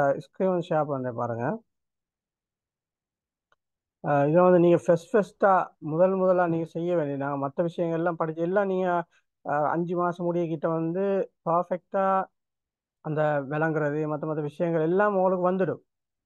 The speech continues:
சரியா? அப்ப என்ன பிரச்சனையாகும்னு சொன்னா உங்களுக்கு ஒரே ஒரு விஷயம் தான் பிரச்சனையா போகுது. இந்த listing பாதியில நாங்க சரியா சொல்ற விஷயத்த வந்து நீங்க implement பண்ணலாட்டி,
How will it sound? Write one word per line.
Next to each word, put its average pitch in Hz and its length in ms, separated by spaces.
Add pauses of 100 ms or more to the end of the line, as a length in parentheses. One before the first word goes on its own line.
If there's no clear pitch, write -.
(880)
சரியா? 165 360
அப்ப 175 240
என்ன 220 220
பிரச்சனையாகும்னு 202 680
சொன்னா 170 300
உங்களுக்கு 151 440
ஒரே 196 220
ஒரு 214 140
விஷயம் 185 360
தான் 185 120
பிரச்சனையா 139 300
போகுது. 113 260 (800)
இந்த 143 200
listing 190 440
பாதியில 185 320
நாங்க 170 260
சரியா 175 680 (160)
சொல்ற 170 260
விஷயத்த 165 240
வந்து 160 180
நீங்க 151 560 (640)
implement 170 460
பண்ணலாட்டி, 165 760